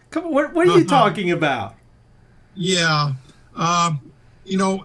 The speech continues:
Speaker 2: the, the fundamental principle of Roman law was that everything has its proper owner. And when they said everything, they meant everything, even other human beings, but that's not the point.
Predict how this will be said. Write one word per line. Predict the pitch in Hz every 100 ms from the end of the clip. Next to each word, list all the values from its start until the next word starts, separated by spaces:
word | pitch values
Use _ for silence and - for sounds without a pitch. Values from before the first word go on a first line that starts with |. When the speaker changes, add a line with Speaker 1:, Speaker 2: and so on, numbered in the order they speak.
| 170
Speaker 2:
the, | 185 165
the | 175 165
fundamental | 131 277 247 226 208 151
principle | - 226 214 175 190 175
of | 135
Roman | 165 196 185 165
law | 170 175 165 151 151
was | 147 151 139
that | 165 202 -
everything | 185 214 214 202 196
has | 156 165 147
its | 156 -
proper | - 170 160 160 160
owner. | 156 139 104 - _ _ _ _ _ _ _ - -
And | 170
when | 185
they | 214 214 202
said | - 196 180
everything, | 180 185 156 190 165
they | 190 214 220
meant | 196 190 190 160 131
everything, | 165 180 156 143 123 - 95 - - - - - - - - - - -
even | 165 180 175
other | 175 165
human | 151 165 139
beings, | 185 190 135 - -
but | 135
that's | 156 139
not | 151 131
the | 131
point. | 180 185 131